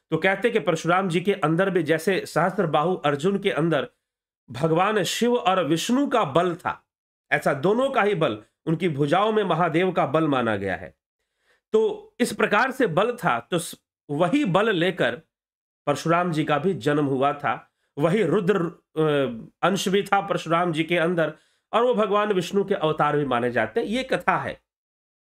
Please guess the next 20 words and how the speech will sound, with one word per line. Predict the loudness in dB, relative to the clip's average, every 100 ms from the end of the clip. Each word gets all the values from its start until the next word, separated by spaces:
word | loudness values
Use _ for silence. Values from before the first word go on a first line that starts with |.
| _ _
इस | -4 -2
प्रकार | 0 2 0
से। | -4 -14 -16 _ _ _ _ _ -4
इसीलिए | 0 2 2 0 -2 -4 _ _ _ _ _
पुराणों | 2 2 2 2 2
ने | 0 -2 -6 _ _
सहस्त्रबाहु | -2 0 2 0 0 2 2 2
अर्जुन | 0 0 0 0 0
को | 0
कभी | 0 0 2
राक्षस | 0 -2 -2 -2 -2
नहीं | 0 0 0
कहा, | -4 -8 -12 _ _ _ _ _ _ _ -2
कभी | 0 0 -2 -2
असुर | -2 0 0 0
की | 0 0
श्रेणी | 2 2 2 2
में | 2 2
नहीं | 2 0
रखा | -2 -6 -14